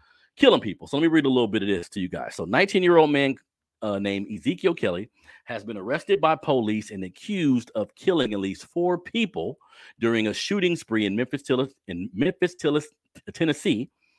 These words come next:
while broadcasting live on Facebook. Now, multiple video snippets of Kelly allege-, allegedly driving around during his spree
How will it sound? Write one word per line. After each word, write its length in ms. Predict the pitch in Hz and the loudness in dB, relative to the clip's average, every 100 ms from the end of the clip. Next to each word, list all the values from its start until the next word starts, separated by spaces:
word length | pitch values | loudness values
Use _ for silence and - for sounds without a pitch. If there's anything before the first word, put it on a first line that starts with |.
| _ - _ | _ -20 _
while 180 | 104 104 | 0 0
broadcasting 640 | 98 113 107 120 104 101 | 2 2 2 -2 -2 -4
live 220 | 90 85 87 | -4 -4 -4
on 100 | 90 | 0
Facebook. 360 | 165 151 90 | 2 2 -6
Now, 160 | 92 90 | -8 -6
multiple 540 | 101 180 196 170 175 | -2 -2 -2 -2 -4
video 400 | 104 147 147 131 | -2 0 0 -2
snippets 500 | 135 151 151 110 107 | -4 -6 -6 -6 -10
of 180 | 98 - | -16 -12
Kelly 400 | - 143 95 92 - - - - | -4 -2 -2 -8 -16 -20 -18 -6
allege-, 640 | 107 110 101 87 - - _ _ _ _ _ | -2 0 -2 -4 -12 -20 _ _ _ _ _
allegedly 400 | 92 170 190 135 | -2 2 4 2
driving 320 | 107 113 131 123 | 0 2 2 2
around 340 | 117 113 104 | 0 0 -2
during 240 | 107 101 | -2 -4
his 160 | 101 92 | -6 -8
spree 480 | - 180 180 175 | -2 2 2 2